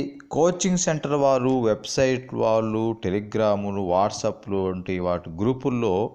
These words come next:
ఈ ఆన్‌లైన్ టెస్ట్‌లను తయారు చేసి వాటి ఒక పాస్‌వర్డ్ పెట్టి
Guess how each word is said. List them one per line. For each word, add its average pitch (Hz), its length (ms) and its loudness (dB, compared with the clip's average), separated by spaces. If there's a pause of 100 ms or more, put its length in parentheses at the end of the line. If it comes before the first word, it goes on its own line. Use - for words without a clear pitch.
(960)
ఈ 180 120 0 (100)
ఆన్‌లైన్ 190 380 4
టెస్ట్‌లను 156 640 0 (840)
తయారు 98 280 0
చేసి 123 420 0 (540)
వాటి 175 360 2
ఒక 165 240 0 (600)
పాస్‌వర్డ్ 170 580 4
పెట్టి 123 380 0